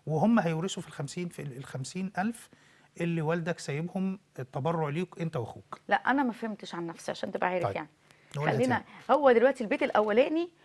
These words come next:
Speaker 2: الأب باعه، بغض النظر بقى دفعه أو ما دفعوش.
Speaker 1: لا، هو بيقول إن البيت كان بمية ألف، باعه لنا بخمسين ألف.
Speaker 2: أيوة، بس باعه خلاص،
Speaker 1: يبقى هنا في
Speaker 2: معاهم
Speaker 1: تبرع.
Speaker 2: ورق
Speaker 1: كويس،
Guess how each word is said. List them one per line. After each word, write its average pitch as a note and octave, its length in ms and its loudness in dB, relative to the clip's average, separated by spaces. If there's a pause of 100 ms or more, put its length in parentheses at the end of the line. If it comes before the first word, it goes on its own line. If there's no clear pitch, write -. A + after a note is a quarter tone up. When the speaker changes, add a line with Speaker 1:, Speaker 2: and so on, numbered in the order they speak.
(160)
Speaker 2:
الأب A3+ 400 4
باعه، C#4 560 6 (340)
بغض A3+ 340 4
النظر A#3 400 4
بقى G3 180 2
دفعه G#3+ 320 4
أو F3+ 60 2
ما F3+ 100 -4
دفعوش. F#3 380 4
Speaker 1:
لا، D3+ 60 4 (160)
هو D3+ 200 0
بيقول C3+ 440 -4
إن C#3 140 -4
البيت C3 320 -6
كان C3 160 -6
بمية C3 280 -4 (120)
ألف، A3 280 -4
باعه A#2+ 260 0
لنا D#3+ 120 -2
بخمسين G#2 380 -10 (100)
ألف. - 160 -4
Speaker 2:
أيوة، C#4 120 8
بس G#3 220 -2
باعه A#3 280 6
خلاص، F#3+ 260 2
Speaker 1:
يبقى - 120 2
هنا F3+ 100 2
في F3+ 60 0
Speaker 2:
معاهم C4 260 8
Speaker 1:
تبرع. B3 100 4
Speaker 2:
ورق D4+ 280 8 (180)
Speaker 1:
كويس، - 360 -2